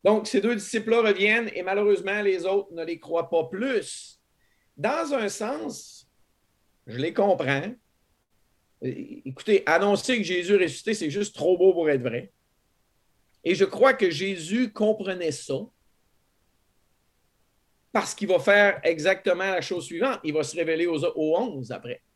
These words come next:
Euh, et oui, il va les faire des reproches. Euh,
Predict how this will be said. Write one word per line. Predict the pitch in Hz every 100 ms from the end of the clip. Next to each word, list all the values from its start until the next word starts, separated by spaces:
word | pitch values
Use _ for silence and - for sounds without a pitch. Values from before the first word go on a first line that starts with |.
| _ _ _ _ _ _ _ _ _ _ -
Euh, | 131 131 -
et |
oui, | 202 370
il | 220
va | 180
les | 160
faire | 156 151
des | 151
reproches. | 107 - - _ _ _ _ _ _ _ -
Euh, | 127 127 127